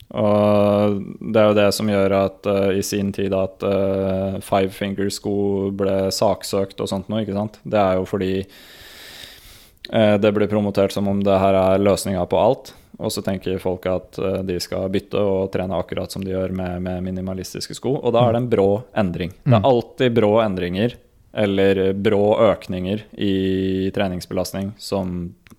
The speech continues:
Speaker 1: altså, jeg sier, jeg sier alltid, men det finnes alltid noen prosent som skyldes noe annet, men det er nesten alltid det som er årsaken til skader.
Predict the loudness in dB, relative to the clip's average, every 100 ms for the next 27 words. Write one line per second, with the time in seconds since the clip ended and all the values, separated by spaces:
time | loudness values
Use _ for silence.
0 | -4 -2 2 2 2 0 0 -2 -4 -10
1 | _ 0 0 0 0 0 0 -2 -2 -4
2 | -4 -4 -2 0 0 0 -2 -6 -4 -6
3 | -4 -4 -4 -4 -6 -6 -8 -8 -4 -4
4 | -6 -6 -6 -6 -8 -8 -6 -6 -8 -4
5 | -2 -2 -6 -6 -4 -2 -4 -6 -6 -8
6 | -10 -12 -12 -8 -8 -8